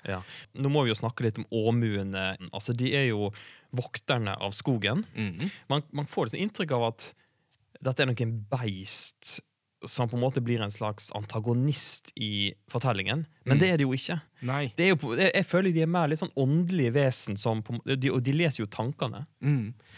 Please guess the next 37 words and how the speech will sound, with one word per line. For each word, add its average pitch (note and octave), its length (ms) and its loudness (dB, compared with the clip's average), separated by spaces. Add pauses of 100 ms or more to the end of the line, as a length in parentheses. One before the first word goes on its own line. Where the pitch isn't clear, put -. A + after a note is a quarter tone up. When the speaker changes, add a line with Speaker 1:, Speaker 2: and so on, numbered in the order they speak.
(180)
Speaker 2:
Ja, C3+ 160 2
og, A3 200 0
ja, F#3 280 0
de F#3+ 200 -4
gjør F3 220 0
det F3+ 80 -4
jo A#3 80 -2
til - 180 -4
en, F#3 200 -4
til, F#3 160 -2
på F#3 120 -2
en G#3 120 2
viss A3 180 -2
grad B2 220 0
så E3+ 120 -2
gjør C3 280 -2
de D3 80 -4
jo G2 120 -2
det. G2 240 0 (160)
Eh, D3 420 0 (220)
her F#3 200 0
har C#3+ 420 -4
jo C#3 460 -4 (100)
jeg C#3 180 -4
og D#3+ 80 -4
kona, B2+ 380 -4
vi E3 80 -4
diskuterte D#3 580 -8
litt G#2+ 140 -8
dette F2+ 160 -10
her G2 220 -4
da G#2 140 -8
vi A2 40 0
Speaker 1:
Ja. B2+ 100 4
Speaker 2:
hadde A#2 120 -2
sett - 260 -10
filmen. G2 400 -10